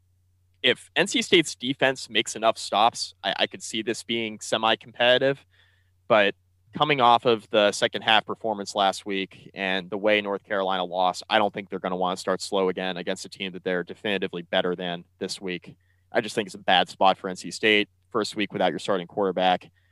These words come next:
You're facing a pissed off North Carolina team who just lost to Florida State. The worst thing that happened to N C State here is that North Carolina lost on the road last week.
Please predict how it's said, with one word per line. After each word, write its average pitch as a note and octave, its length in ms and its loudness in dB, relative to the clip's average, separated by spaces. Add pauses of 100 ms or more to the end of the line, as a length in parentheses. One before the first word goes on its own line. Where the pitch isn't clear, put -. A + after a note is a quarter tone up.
(180)
You're A2+ 80 -8
facing G#2 300 0
a - 40 -4
pissed - 300 -2
off G2+ 240 4
North G2+ 220 -4
Carolina F#2+ 380 0
team G#2 140 -12
who F2+ 40 -14
just F#2 180 -10
lost F#2+ 200 0
to - 60 -16
Florida F#2 300 -6
State. F2 320 -6
The A#2 80 -4
worst C#3 300 6
thing C#3 160 0
that A2 100 -2
happened G2 380 2
to E2 100 -8
N F#2 100 -6
C F#2+ 160 -14
State F#2 280 -8
here F2 180 -8
is F2+ 80 -10
that F#2 80 -12
North F#2 180 -6
Carolina F2+ 360 -4
lost F2 260 -2
on F#2 60 -14
the F2 80 -14
road E2+ 180 -8
last E2 220 -8
week. E2+ 240 -16